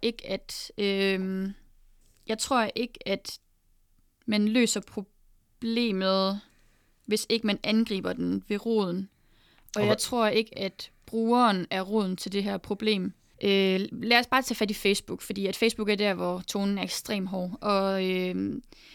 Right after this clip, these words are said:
Speaker 1: Facebook er jo et, øh, socialt medie, der, øh, der vil gøre alt for at holde kommentarfelt-, kommentarfelterne, øh, i gang. De vil gøre alt for, at folk, de interagerer. Facebook er designet på den måde, og algoritmen er designet på den måde,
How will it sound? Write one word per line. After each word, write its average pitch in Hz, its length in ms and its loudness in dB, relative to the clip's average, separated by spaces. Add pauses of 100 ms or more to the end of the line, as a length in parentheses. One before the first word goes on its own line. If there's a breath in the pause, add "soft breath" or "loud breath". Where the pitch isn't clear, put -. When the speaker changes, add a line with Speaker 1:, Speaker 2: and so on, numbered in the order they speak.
(200 loud breath)
Speaker 1:
Facebook 240 480 2
er 196 120 0
jo 196 160 2
et, - 400 -2
øh, 196 220 2
socialt 208 460 0
medie, 208 300 2
der, 190 220 0 (420)
øh, 196 60 -4 (760)
der 208 100 6
vil 214 120 0
gøre 220 240 4 (180)
alt 240 260 4
for 208 300 0 (140)
at 208 100 -2
holde 202 280 -2
kommentarfelt-, 202 960 -2
kommentarfelterne, 190 1120 -2
øh, 185 180 -2
i - 140 -6
gang. 196 300 0 (440 loud breath)
De 226 80 2
vil 214 100 2
gøre 220 260 4
alt 254 160 2
for, - 80 -2
at 214 80 0
folk, 208 260 0
de 214 80 -4
interagerer. 202 720 0 (420)
Facebook 226 280 4
er 185 40 -2
designet 214 480 2
på 202 60 -8
den 190 200 0
måde, 190 320 0
og - 180 -6
algoritmen 208 500 0
er - 40 -2
designet 220 500 2
på - 100 -6
den 208 240 2
måde, 202 380 0